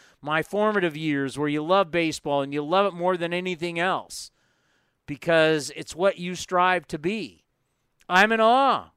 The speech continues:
when I see Dennis Eckersley. He's one of the great pitchers of all time. You know, really, I, it was an honor for me when I got asked. It was, like, funny 'cause they called me years ago when that documentary about Jose Canseco came out, and it was at the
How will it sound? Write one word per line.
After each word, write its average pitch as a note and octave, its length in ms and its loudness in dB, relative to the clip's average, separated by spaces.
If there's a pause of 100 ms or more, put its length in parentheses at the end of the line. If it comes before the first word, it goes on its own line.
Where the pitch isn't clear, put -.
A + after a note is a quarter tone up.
when D3+ 180 -2
I E3 100 4
see E3 280 -6
Dennis D3 400 -2
Eckersley. B2+ 640 -6 (420)
He's E3+ 240 -2
one F3+ 80 -2
of G3 60 -2
the G3 80 0
great G3+ 260 0
pitchers G#3 400 -2
of G3+ 100 -2
all A3 200 4
time. A3 540 -4 (760)
You C#3 100 -6
know, F3+ 360 0 (800)
really, G#3 540 4
I, F3 160 -2
it F3 140 -2
was E3+ 240 0
an F3+ 80 -2
honor G#3 320 2
for G3 180 -8
me G3 400 -4 (800)
when D#3+ 180 0
I F3+ 140 4
got E3+ 200 4
asked. E3+ 380 2
It E3+ 40 -6
was, D3 120 -6
like, D#3 140 0
funny E3 400 -2
'cause C3+ 360 -8 (520)
they F#3+ 180 2
called A3 460 2
me G#3 160 -4
years F#3+ 340 -2
ago G3+ 300 2
when E3+ 80 -2
that D#3 200 -2
documentary E3 600 -2
about C#3+ 240 -2
Jose C#3+ 380 -2
Canseco F#3 600 -6
came C3 240 -6
out, B2 200 -2
and C3+ 80 -12
it C#3 80 -4
was C#3+ 180 -4
at D3 160 -2
the B2 260 -2